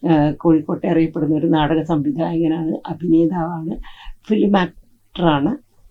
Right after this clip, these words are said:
കേ-, കേരളം മുഴുവൻ അറിയപ്പെടുന്ന ഒരു ആർട്ടിസ്റ്റാണ്. അദ്ദേഹമാണ് എന്നെ actually ഈ ഒരു ഫീൽഡിലേക്ക് കൊണ്ടുവന്നത്. ഞാൻ, ഏഹ്, പാടാൻ ആഗ്രഹമുള്ള ഒരാളായിരുന്നു. പാട്ടുകാരിയാവണം എന്നുള്ള ആഗ്രഹത്തിലാണ് ഞാൻ ക്ലബിൽ മെമ്പർഷിപ്പ് എടുത്തത്.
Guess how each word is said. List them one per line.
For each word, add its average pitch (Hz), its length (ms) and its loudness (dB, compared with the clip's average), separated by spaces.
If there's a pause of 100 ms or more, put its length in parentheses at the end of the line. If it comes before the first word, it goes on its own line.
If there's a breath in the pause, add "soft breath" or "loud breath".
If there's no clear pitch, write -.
(540)
കേ-, 233 440 4
കേരളം 220 280 6
മുഴുവൻ 208 260 4
അറിയപ്പെടുന്ന 175 500 2
ഒരു 165 60 2
ആർട്ടിസ്റ്റാണ്. 151 720 -4 (380)
അദ്ദേഹമാണ് 180 800 0
എന്നെ 165 280 0 (320)
actually - 340 -8 (140)
ഈ 165 140 8
ഒരു 160 60 -2
ഫീൽഡിലേക്ക് 175 560 -6
കൊണ്ടുവന്നത്. 135 560 -4 (440 loud breath)
ഞാൻ, 262 340 8 (180)
ഏഹ്, 185 360 0 (340)
പാടാൻ 226 580 8
ആഗ്രഹമുള്ള 170 540 4
ഒരാളായിരുന്നു. 143 540 -2 (640 soft breath)
പാട്ടുകാരിയാവണം 226 920 10
എന്നുള്ള 226 260 6
ആഗ്രഹത്തിലാണ് 180 800 4
ഞാൻ 165 280 2
ക്ലബിൽ 156 360 -2
മെമ്പർഷിപ്പ് 147 500 -4
എടുത്തത്. - 480 -16